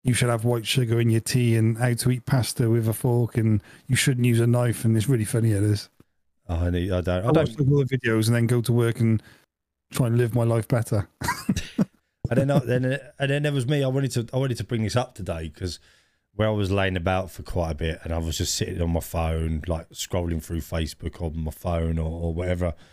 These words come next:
Speaker 2: whatever, whatever, or YouTube. S-, do you know we discussed about boxing and boxing's, like, standoffs and all that the other week? And, and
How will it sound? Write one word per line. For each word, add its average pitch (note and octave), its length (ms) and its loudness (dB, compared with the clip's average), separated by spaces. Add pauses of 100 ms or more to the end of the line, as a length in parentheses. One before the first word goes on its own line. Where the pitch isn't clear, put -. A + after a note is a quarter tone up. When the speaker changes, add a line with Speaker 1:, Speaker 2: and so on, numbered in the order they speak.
(320)
Speaker 2:
whatever, F#2 480 -2
whatever, F2 320 0
or E2 160 0
YouTube. F2 580 0 (1300)
S-, - 240 -6 (320)
do E3 80 -2
you - 20 2
know G#3 140 2
we G3+ 120 0
discussed D#3 420 0
about A#2+ 300 -2
boxing E2+ 520 -4 (100)
and F2+ 260 -2
boxing's, - 580 -4 (200)
like, F#2 360 -2
standoffs F2+ 760 -2
and F#2+ 100 -2
all F2 100 -2
that F2+ 200 0
the F#2 60 0
other F2+ 160 0
week? E2 400 -4 (800)
And, G2+ 160 0
and G#2 340 -2